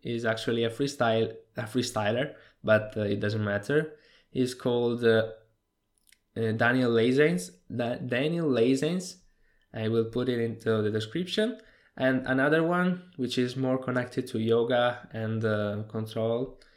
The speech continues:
is, uh, called Gabo Saturno. And, uh, I really like these guys. And, um, maybe you can have a look at them for some inspiration.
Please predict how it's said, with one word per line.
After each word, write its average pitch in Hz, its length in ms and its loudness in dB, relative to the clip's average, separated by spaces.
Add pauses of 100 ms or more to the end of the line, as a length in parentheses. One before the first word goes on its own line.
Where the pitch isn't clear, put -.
(260)
is, 120 360 -4
uh, 113 220 4
called 113 320 0
Gabo 120 280 0
Saturno. 139 580 -2 (680)
And, 113 320 0
uh, 110 520 4
I 117 40 -6
really 117 480 0 (280)
like 110 320 -4
these 110 160 -8
guys. 117 440 -4 (380)
And, 107 260 -6
um, 104 440 -8 (340)
maybe 120 180 -4
you 120 140 -2
can 123 180 -4
have 117 200 -4
a 110 40 -2
look 117 200 -4
at 117 180 -2
them 120 200 0
for 107 180 -8
some 113 180 -6
inspiration. 110 640 -6